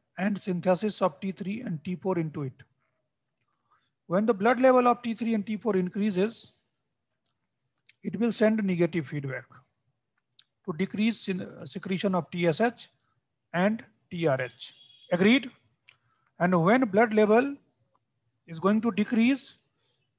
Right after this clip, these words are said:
it will increase the synthesis of T S H and T R H.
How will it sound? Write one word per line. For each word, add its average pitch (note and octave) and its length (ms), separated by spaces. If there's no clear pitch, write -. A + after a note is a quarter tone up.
it F#3 120
will G#3+ 100
increase A#3 600
the G#3+ 320
synthesis F#3+ 580
of G3+ 160
T G3 160
S F#3+ 160
H A3+ 160
and F3 180
T D#3 140
R D3 160
H. - 260